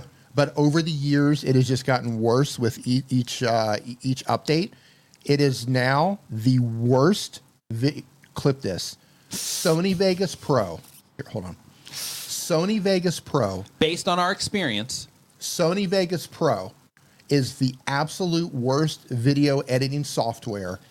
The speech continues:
Speaker 1: in the world.
Speaker 2: Mm.
Speaker 1: Everyone I
Speaker 2: Wow.
Speaker 1: know who uses Sony Vegas Pro, and in my live stream on Sunday, people
Speaker 2: Mm-hmm.
Speaker 1: were agreeing with me who use it, that they left too.
Speaker 2: Okay.
Speaker 1: It crashes for, it crashed for you,
Speaker 2: I
Speaker 1: didn't it?
Speaker 2: crashed. Yeah, I had to leave it because it was crashing on me too.
Speaker 1: It
Speaker 2: Yeah.
Speaker 1: is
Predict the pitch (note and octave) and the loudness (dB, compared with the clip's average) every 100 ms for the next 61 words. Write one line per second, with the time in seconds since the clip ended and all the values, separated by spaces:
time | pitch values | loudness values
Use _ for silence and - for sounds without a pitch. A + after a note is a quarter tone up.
0 | - D3+ C3+ B2 A2 G2+ G#2+ F#2+ D2+ C2 | -6 0 2 0 -2 -4 -4 -4 -6 -6
1 | B2 D#3+ F#2 - - _ _ - D#3 E3+ | -4 -4 -6 -8 -20 _ _ 0 0 2
2 | F#3+ F#3 F#3 F3 E3 F#3 G#3 C#3+ A2+ B2 | 0 2 2 4 4 6 6 4 2 -2
3 | - F3+ D#3+ C3+ G3 A#3+ G3+ C#3 - D#3+ | 0 2 2 2 2 2 0 -2 -2 0
4 | C#3 C3+ B2 A#2 A2 G#2+ - G#2 G2 A2 | 0 0 0 0 0 -6 -6 -4 -2 0
5 | C3+ D#3+ D3+ C#3+ D3+ D3+ D3+ C#3 B2+ - | 2 2 4 4 4 2 -2 -2 -2 -2
6 | D#3+ D3+ A2 C3+ B2+ B2+ A#2+ A2 C3 C3 | -2 -2 -4 -4 -2 0 -2 0 -2 0
7 | C3 A#2 A2 D3 C3 G2+ A2+ A#2+ A#2+ B2 | 0 0 0 0 -2 -6 -6 -6 -4 -4
8 | - F3 G#3 - - A2 A2 - _ _ | -4 -4 -4 -6 -10 -6 -6 -6 _ _
9 | _ - C3+ - - C#3+ C#3+ C3+ E3 - | _ -10 -10 -8 0 0 0 -2 -6 -6
10 | D3+ - C3 - C3 C3+ - D#3+ - C#3+ | -6 -6 -8 -4 -2 -2 -2 -2 0 2
11 | D3+ C3 C3 D#3 D#3 D#3+ F#3 B2+ A3 F3+ | 2 0 -2 -2 0 -2 0 0 2 0
12 | - A#2+ B2 A2+ G#2 - A#2+ B2+ A2 A#2+ | -2 0 0 0 -4 -4 -4 -2 -4 -4
13 | D#3+ - - D#3+ C3+ D3+ D3 C3+ | -4 -4 0 0 0 -4 -6 -8